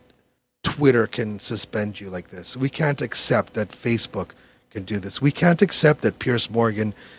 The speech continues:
is having his bank account shut down because, oh, we have this foolproof podcasting. It's not foolproof. It's not foolproof.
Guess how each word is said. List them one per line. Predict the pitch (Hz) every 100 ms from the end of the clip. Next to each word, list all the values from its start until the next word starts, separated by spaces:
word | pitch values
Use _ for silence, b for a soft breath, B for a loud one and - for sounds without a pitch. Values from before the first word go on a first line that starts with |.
| B
is | 120 110
having | 123 113 110
his | 110
bank | 98 110 104
account | 104 - 101 -
shut | 107
down | 101 101 98 B B
because, | - 123 135 123
oh, | 151 214
we | 170 175
have | 143 180 120
this | 117 -
foolproof | - 151 170 - 120 139 - - b b -
podcasting. | 123 123 - 113 - 113
It's | 143 -
not | 143 120
foolproof. | - - 233 - 104
It's | - 127 127
not | 151 175 -
foolproof. | - 147 113 98 82 -